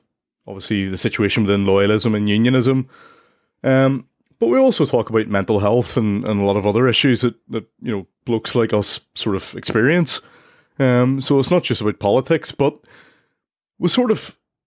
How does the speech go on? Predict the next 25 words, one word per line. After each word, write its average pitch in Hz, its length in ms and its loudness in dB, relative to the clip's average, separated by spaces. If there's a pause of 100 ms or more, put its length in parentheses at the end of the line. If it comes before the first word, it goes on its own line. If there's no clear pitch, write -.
(360)
had 127 180 0
an 123 80 2
idea 117 340 2
that 131 100 0
we 135 100 -4
wanted 117 500 0
maybe 110 280 0
to 107 360 2 (920)
record 131 440 0
some 151 140 0
of 147 60 0
these 147 160 2
conversations 143 720 0
for 107 200 0
posterity, 160 800 0 (640)
to - 80 -8
bring 120 200 0
other 113 200 0
people 120 260 -2
into 127 200 2
the 180 100 2
conversation, 165 800 0 (720)
and 139 100 -2
to 131 60 -2
see 139 440 0